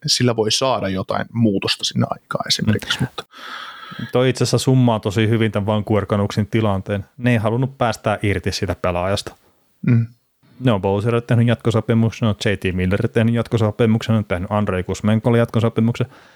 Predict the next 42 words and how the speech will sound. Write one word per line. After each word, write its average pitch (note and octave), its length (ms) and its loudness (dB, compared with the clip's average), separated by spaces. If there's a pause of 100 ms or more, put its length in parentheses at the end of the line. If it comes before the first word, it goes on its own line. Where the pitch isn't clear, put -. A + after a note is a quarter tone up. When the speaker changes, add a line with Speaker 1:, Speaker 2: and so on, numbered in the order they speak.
(120)
Speaker 2:
Ne D#3+ 80 2
ei G2 100 -2
vaan B2 140 0
halua C3 180 0
päästää A2+ 460 -2
irti C#3 260 2
pelaajista, A2 640 0
ja A2+ 120 2
nyt A2+ 140 0
me A2 60 4
tiedetään G#2+ 460 0
jo F#2 60 -2
tässä G2+ 220 -2
kohtaa, F#2+ 300 0
että F#2+ 260 -2 (420)
Horvattiin G#2 460 -2
niillä F#2+ 160 2
ei G2 60 2
ole G2 60 0
enää G2+ 200 0
varaa. F#2+ 400 -2 (580)
Speaker 1:
Mm. A2 260 4 (640)
Speaker 2:
Kerta G2+ 280 -2
niillä G#2 180 0
on G2+ 40 0
Speaker 1:
Niin. A#2 80 -2
Speaker 2:
sitten G2+ 160 -2
se G2+ 100 0
semmoinen G#2 300 2
yhdeksän A2 300 2
miljoonaa F#2+ 480 0
ensi F#2+ 140 -4
kaudeksi F#2+ 260 -6
tällä G2+ 240 -4
hetkellä F2+ 300 -6
palkkatilaa. - 600 -6 (540)
Speaker 1:
Sitten - 240 -2
täällä A2 180 -2
on G#2+ 80 -2
tämmönen G2+ 320 -2
kaveri, G#2 300 -2
kun - 260 -6